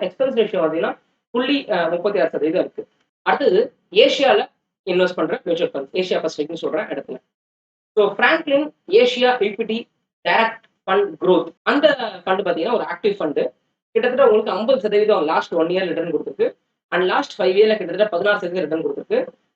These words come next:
And எக்ஸ்பென்ஸ் ரேஷியோ பாத்தீங்கன்னா கிட்டத்தட்ட ரெண்டு சதவீதம். அடுத்தது எச் எஸ் பி சி ஏசியா பசிபிக், ஆஹ், அதாவது ஜப்பான், எக்ஸ் ஜப்பான், ஆஹ், டிவிடெண்ட் ஈல்டு ஃபண்ட். இது பாத்தீங்கன்னா ஒரு funds of fund. கிட்டத்தட்ட உங்களுக்கு நாற்பத்தி ரெண்டு சதவீதம் ரிட்டர்ன் கொடுத்துருக்கு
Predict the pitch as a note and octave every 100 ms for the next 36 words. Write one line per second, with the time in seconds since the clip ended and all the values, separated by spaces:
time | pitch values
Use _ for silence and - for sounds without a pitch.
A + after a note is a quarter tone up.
0 | - F3+ G3 - D4 A#3 G3 E3+ E3 G3+
1 | A3 E3 F3 F3 D3+ D#3 D3 C3+ B2+ -
2 | - _ _ _ G3+ D4 D4 D4 - G#3
3 | G3+ D#4+ C4+ B3 A#3 C4 C#4 - D#4 A3+
4 | A#3 B3 A#3 F#3 G3 - - - _ _
5 | _ _ _ - D#3 D#3+ F#3+ G#3+ - F3+
6 | G#3+ F#3+ - F3+ - F#3 F#3 G3+ - _
7 | _ _ - E3 D#3+ D#3+ E3 A#3 B3+ C4+
8 | B3+ _ _ _ A3 G#3+ F3 E3+ F3 D3+
9 | - A3 C4+ A#3 A#3 G#3 F#3 F3+ F#3+ G3
10 | F#3+ D3+ - - _ _ _ - A#3 B3
11 | C4 A3+ G3+ A#3+ A3+ G#3+ - - G#3 F3+
12 | F3+ G3+ E3+ E3 D#3 C#3+ -